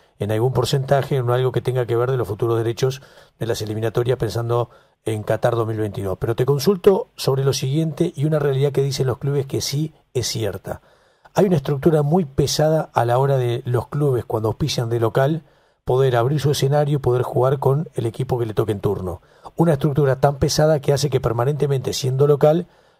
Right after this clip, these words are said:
los números den rojo, de pérdida y tenga que pagar para estar jugando. ¿Cuál puede llegar a ser la solución para que esa estructura tan pesada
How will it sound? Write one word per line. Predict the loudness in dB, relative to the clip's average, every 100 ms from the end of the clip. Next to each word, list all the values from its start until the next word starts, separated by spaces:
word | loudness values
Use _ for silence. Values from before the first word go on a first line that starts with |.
| 0
los | 2 4
números | 4 4 4
den | 4
rojo, | 4 4 4 0
de | 0 0
pérdida | 2 4 4 2 0
y | -2
tenga | -2 0
que | 0
pagar | 0 2 2 2
para | 0
estar | 0 -2
jugando. | -2 -2 -2 -4 -10 -12 _ -20 -2
¿Cuál | 0 0
puede | 0 0
llegar | 2 0 0
a |
ser | 0
la | -2 -2
solución | -2 -2 0 2 0 -2 _ _ _ _
para | 0 2
que | 2
esa | 0
estructura | 0 0 2 0 4
tan | 4 4 0
pesada | 0 4 4 4 0